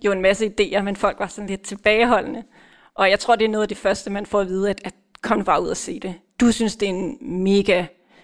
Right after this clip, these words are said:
mega genial idé, og det er det der måske også, men folk er bare ikke lige så passionerede for det som dig. Så det er jo ikke, fordi de kommer og bare snupper din idé. Så kan det være, at de vil være med ind over din idé og hjælpe dig. Øhm, men som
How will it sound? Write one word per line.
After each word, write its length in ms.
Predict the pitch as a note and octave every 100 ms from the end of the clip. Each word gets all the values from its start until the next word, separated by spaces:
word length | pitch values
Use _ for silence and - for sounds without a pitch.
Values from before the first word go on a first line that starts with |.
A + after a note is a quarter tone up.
| _ _
mega 280 | G#3+ B3 A#3
genial 540 | A3 G3+ G3 F#3+ F#3+ G3
idé, 140 | G3
og 120 | G#3
det 80 | G3
er 100 | F#3
det 160 | G#3+ A3
der 100 | G3+
måske 480 | G3 F#3 - G3+ E3+
også, 280 | F#3 A3 G#3+
men 400 | G3+ G3 F#3+ E3+ - _ _ _
folk 280 | - A#3 G#3
er 60 |
bare 120 | G#3 G#3
ikke 120 | G3
lige 80 | G#3+
så 80 |
passionerede 600 | G#3 G#3+ - G#3 A#3 C4
for 160 | G#3 G3
det 180 | G#3 G#3+
som 260 | - G#3+ F#3+ -
dig. 340 | - - A#3 A3+ _ _ _ _ _ -
Så 180 | -
det 80 | G3+
er 40 | A3
jo 60 |
ikke, 120 | G#3+
fordi 200 | - G#3
de 100 | G3+
kommer 360 | G3 A#3 G3+ -
og 200 | - F3+
bare 140 | F#3
snupper 500 | F#3 - G3 F#3+ A3
din 220 | G#3+ G3+ F#3+
idé. 300 | - G3 -
Så 140 | A3
kan 80 | A3+
det 80 | G#3
være, 100 | F3+
at 100 | -
de 80 | F3+
vil 440 | F3 D3+ F2+ D#2 - -
være 160 | F3 F3
med 440 | F#3 F#3+ A#3 D4
ind 200 | - G#3
over 280 | G3+ G3+ G#3
din 220 | G3+ G3+
idé 400 | F#3+ F#3+ G#3+ F#3+ -
og 80 | F3+
hjælpe 380 | F3 F#3+ F#3 F3 -
dig. 360 | E3 D#3+ A3+ B3 - - - - -
Øhm, 280 | F#3+ F#3 F3+
men 280 | F3+ F#3 F#3
som 180 | G3